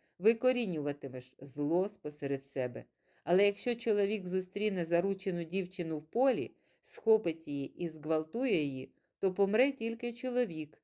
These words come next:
який це скоїв, а дівчині не робіть нічого.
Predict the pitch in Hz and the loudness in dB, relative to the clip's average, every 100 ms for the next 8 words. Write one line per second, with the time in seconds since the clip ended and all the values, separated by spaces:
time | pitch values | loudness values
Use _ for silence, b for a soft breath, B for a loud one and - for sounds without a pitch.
0 | _ 165 156 156 175 214 - 165 170 - | _ 0 0 2 -2 -2 0 -2 -2 -4
1 | 151 147 139 139 _ _ - 160 165 202 | 2 4 4 -2 _ _ -4 0 0 2
2 | 269 - 190 147 127 _ - 160 156 147 | -2 -2 -6 -6 -10 _ -6 0 0 0
3 | 185 196 165 143 - 131 131 | -4 -8 -12 -8 -4 -4 -4